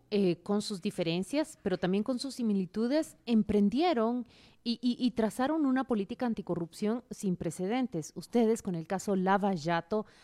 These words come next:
han enfrentado también a, al, al corazón de la mafia, en donde se vinculan,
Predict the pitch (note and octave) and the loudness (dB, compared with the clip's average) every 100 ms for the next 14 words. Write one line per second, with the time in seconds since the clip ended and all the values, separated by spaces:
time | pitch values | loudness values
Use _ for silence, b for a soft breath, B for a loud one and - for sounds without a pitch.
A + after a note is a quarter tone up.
0 | B G3+ A3 A#3+ A#3+ - A3 G3+ F#3 F3 | B 4 4 4 0 0 2 2 2 0
1 | G3+ A3 A#3 G#3+ - G3 F3+ F3+ G3 A#3+ | 2 4 4 2 0 0 0 0 -2 -2
2 | B3+ G3 F#3 - F#3+ F3 F3 G3+ F3+ F3+ | -2 -2 -2 0 0 0 -2 -4 -4 -4
3 | - E3 D#3 - - C#4 D#4 F3 D#3 D#3+ | 0 0 0 -4 -2 0 0 -2 -2 0
4 | F3+ G#3+ G3 - D#3+ D#3+ - F#3 F3 F#3 | 2 2 0 -4 -4 -4 -2 -2 0 2
5 | F3+ E3+ E3+ - D#3+ E3+ E3+ - D4 C4+ | 2 0 -2 -4 -2 0 -2 0 2 2
6 | F#3 G3+ | 2 0